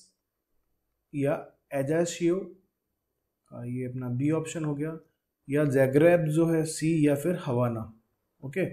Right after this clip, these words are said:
तो देखते हैं चारों ऑप्शन को। उससे पहले हम लोग ये देख लेते हैं कि ये जो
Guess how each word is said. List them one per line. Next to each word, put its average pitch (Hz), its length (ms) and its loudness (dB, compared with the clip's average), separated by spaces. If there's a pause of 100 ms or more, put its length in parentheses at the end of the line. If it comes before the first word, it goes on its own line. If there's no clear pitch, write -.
(520)
तो 135 80 -4
देखते 151 260 4
हैं 170 80 6
चारों 165 280 6
ऑप्शन 160 280 0
को। 202 460 -4
उससे 156 220 -4
पहले 143 200 4
हम 139 140 2
लोग 147 160 4
ये 156 40 4
देख 143 180 4
लेते 147 180 2
हैं 180 100 0
कि 185 80 0
ये 175 160 8
जो 196 440 2